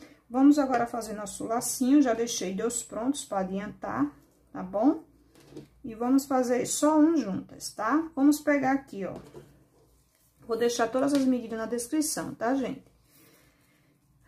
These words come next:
Vai ser, pra uma tiarinha, vai ser três pedacinhos da fita número dois,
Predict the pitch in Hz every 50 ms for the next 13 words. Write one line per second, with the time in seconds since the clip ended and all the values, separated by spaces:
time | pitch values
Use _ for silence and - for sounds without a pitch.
0 | - - 202 - 277 285 294 285 - - 254 226 214 208 202 196 190 190 - -
1 | - 254 277 294 311 330 339 311 294 - 226 214 208 202 226 233 233 220 226 226
2 | - 247 - - 285 311 349 339 - - 311 269 254 247 240 240 - - - 196
3 | 190 202 214 226 226 - 214 - - 240 202 - 226 240 269 294 330 339 330 320
4 | 254 196 185 185 190 190 190 214 254 320 - - - - - - -